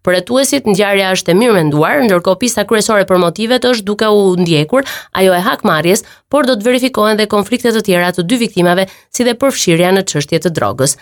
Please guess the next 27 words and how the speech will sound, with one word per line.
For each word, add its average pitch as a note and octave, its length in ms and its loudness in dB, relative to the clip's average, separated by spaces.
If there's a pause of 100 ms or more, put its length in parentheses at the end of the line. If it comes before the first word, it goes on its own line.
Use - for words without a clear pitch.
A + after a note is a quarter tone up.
(160)
Hakim B3+ 240 0
Xhezo B3 320 2
është G#3 140 -2
vëllai B3 260 2
i A#3 80 0
shtetasit A3+ 500 -2
Eduard A3+ 380 0
Xhezo, G3 320 2
që G3+ 220 0
ndodhet G#3 260 2
në F#3+ 80 2
burg G3+ 240 0
si G#3 80 -2
autor G3+ 320 0
i F3 80 -2
vrasjes F#3+ 320 -2
së F3 140 -2
Arben G3 260 2
Beqirajt F3 500 0
në E3 140 0
Vlorë F3+ 240 2
në D#3+ 80 -2
vitin F3 240 2
dy G#3 80 2
mijë F#3+ 140 2
e - 20 4
nëntëmbëdhjetë, F3+ 420 0